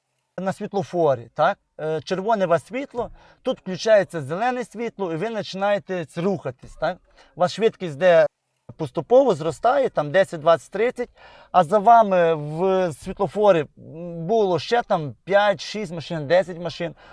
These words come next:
Ось, і ви починаєте, і ви всі починаєте рухатись приблизно одна й тій самій швидкості, так? І що тоді відбувається? Тут якраз людина путається, і тут часто получає в задницю другою машиною. Тому що в той момент, коли ви розганяєтесь,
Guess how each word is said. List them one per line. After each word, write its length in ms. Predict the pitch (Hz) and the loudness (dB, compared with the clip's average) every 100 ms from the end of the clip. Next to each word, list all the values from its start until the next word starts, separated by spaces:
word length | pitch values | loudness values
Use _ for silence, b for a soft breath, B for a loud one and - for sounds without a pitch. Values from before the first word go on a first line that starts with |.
| B | B
Ось, 220 | 165 165 180 | 2 2 2
і 40 | |
ви 80 | 233 | -6
починаєте, 640 | 233 - 220 214 - 156 | -6 -4 -2 -2 -4 -8
і 100 | 196 | -8
ви 200 | 170 240 | -4 -4
всі 300 | 165 - 277 | -6 -8 -8
починаєте 680 | 226 - 208 214 - 170 190 | -8 -8 -4 -4 -6 -12 -6
рухатись 480 | 254 - 196 170 - b b b | -6 -4 -6 -8 -10 b b b
приблизно 460 | 170 160 233 202 208 | -8 2 2 2 -4
одна 320 | 175 165 226 | -6 -2 -4
й 100 | 233 _ _ | -4 _ _
тій 160 | - 208 | -8 -8
самій 600 | - 226 214 196 190 185 | 2 2 2 -4 -6 -6
швидкості, 640 | - 175 151 139 - 123 | -2 0 0 -6 -14 -4
так? 180 | - 180 b b b b b b | 2 2 b b b b b b
І 60 | 160 | -8
що 140 | 262 | -6
тоді 280 | 247 202 214 | -6 -4 -2
відбувається? 720 | 180 190 170 175 165 135 - 139 | -2 -6 -6 4 4 4 -2 -10
Тут 180 | 240 | -6
якраз 280 | 233 220 220 - - | -4 0 -2 -2 -12
людина 400 | 175 170 220 208 | -8 -4 0 0
путається, 600 | - 262 285 196 156 - | 0 -6 -6 -4 -4 -6
і 100 | 135 | -10
тут 260 | 147 247 202 | -10 -10 -10
часто 500 | - 247 247 - 185 - - - | -4 -2 -2 -6 -12 -14 -20 -10
получає 480 | 185 170 220 196 | -8 -2 2 4
в 60 | 170 | 4
задницю 500 | 143 165 135 123 135 | 4 4 2 -12 -12
другою 400 | 127 175 156 147 | -6 -4 -4 -6
машиною. 520 | 143 123 123 113 110 _ b b b b b b _ | -8 -10 -14 -16 -18 _ b b b b b b _
Тому 240 | 214 254 | -4 -4
що 140 | 208 | -4
в 40 | 185 | -4
той 100 | 254 | -4
момент, 280 | 233 233 214 | 0 -2 0
коли 160 | 233 | -2
ви 80 | 226 | -2
розганяєтесь, 920 | 190 175 196 190 165 151 - 160 _ | -4 -2 0 0 0 -2 -8 -16 _